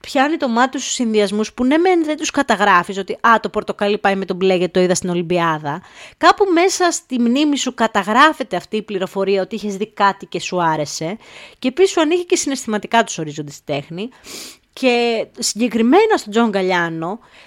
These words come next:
του σχημάτισε χαρακτήρα ως σχεδιαστή. Το δράμα μετά δηλαδή ήταν διάχυτο στα κομμάτια του και στις συλλογές του και θα δείτε τι εννοώ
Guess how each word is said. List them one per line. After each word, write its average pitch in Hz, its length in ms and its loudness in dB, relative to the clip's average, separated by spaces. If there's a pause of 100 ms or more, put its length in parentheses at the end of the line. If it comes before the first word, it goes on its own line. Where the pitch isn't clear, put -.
του 269 140 0
σχημάτισε 302 580 2
χαρακτήρα 226 640 0
ως 175 80 -4
σχεδιαστή. 165 680 -6
Το 196 100 -2
δράμα 269 320 2
μετά 294 320 2
δηλαδή 302 220 0
ήταν 294 220 0
διάχυτο 277 640 2
στα - 140 -6
κομμάτια 175 580 -2
του 160 120 -10
και 170 140 -6
στις - 240 -12
συλλογές 165 520 -2
του 311 140 -6
και 370 100 -6
θα 262 140 2
δείτε 240 240 -4
τι 202 100 0
εννοώ 214 320 2